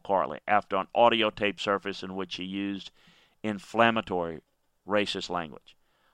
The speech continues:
Um, he made wide-ranging statements supporting violence against homosexuals, Muslims, African Americans. After the audio came out, he issued an apology. He was at, he admitted that he made the mistake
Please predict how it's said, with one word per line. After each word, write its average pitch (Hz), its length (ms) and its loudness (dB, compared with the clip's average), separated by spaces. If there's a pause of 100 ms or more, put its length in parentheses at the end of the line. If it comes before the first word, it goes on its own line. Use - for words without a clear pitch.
(220)
Um, 95 480 4
he 104 140 -10
made 104 240 -4
wide-ranging 107 1080 4
statements 101 880 -2 (400)
supporting 98 600 -4
violence 101 560 4
against 90 320 -6
homosexuals, 98 800 -2
Muslims, 98 680 -4 (100)
African 98 400 0
Americans. 92 560 -6 (460)
After 110 260 2
the 104 100 0
audio 104 340 4
came 101 340 -4
out, 98 260 4 (500)
he 98 200 -6
issued 104 260 -2
an 92 140 -4
apology. 107 720 4
He 90 240 -12
was 80 140 -10
at, 101 300 2
he 90 200 -6
admitted 98 480 -4
that 95 100 -6
he 92 60 -8
made 92 260 -8
the 85 80 -14
mistake 104 520 0